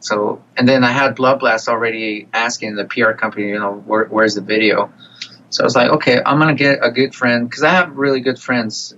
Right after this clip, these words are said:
that do all kinds of things. So my video guy, uh, Mister Chris Bond from Disintegrator Films,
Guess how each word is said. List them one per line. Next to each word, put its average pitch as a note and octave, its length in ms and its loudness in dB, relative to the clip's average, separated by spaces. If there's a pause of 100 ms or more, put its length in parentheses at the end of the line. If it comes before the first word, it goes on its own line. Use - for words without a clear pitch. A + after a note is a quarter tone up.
(120)
that A2 240 -2
do A2+ 260 -4
all A2+ 180 2
kinds A2 300 -4
of - 100 -20
things. G#2+ 280 -6
So G#2 120 -6
my G#2 200 -2
video C3 340 4
guy, G#2 460 0 (1200)
uh, G2+ 420 -2
Mister A#2 260 -4
Chris A2+ 280 0
Bond A2 320 0
from G#2+ 140 -4
Disintegrator G#2 640 -2
Films, G2 520 -6